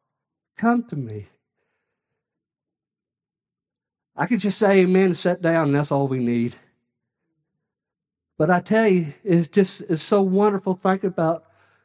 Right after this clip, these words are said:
when we look upon the God of glory, and he gives us these verses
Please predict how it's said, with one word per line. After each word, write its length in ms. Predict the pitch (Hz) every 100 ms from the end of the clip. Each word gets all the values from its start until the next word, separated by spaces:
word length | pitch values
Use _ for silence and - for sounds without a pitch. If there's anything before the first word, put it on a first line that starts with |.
| _ -
when 260 | 165 165
we 240 | 170 165 160
look 280 | 175 208
upon 280 | 190 - 185
the 120 | 156
God 340 | 143 175 185 185
of 180 | 180 175
glory, 480 | 180 170 113 110 - - _ _ _ _ _ _ _ _ _ _ _ _ _ _ _
and 140 | 135 143
he 60 |
gives 340 | 143 165 185 185
us 160 | 156
these 320 | - 170 170 -
verses 680 | 165 160 - 139 - -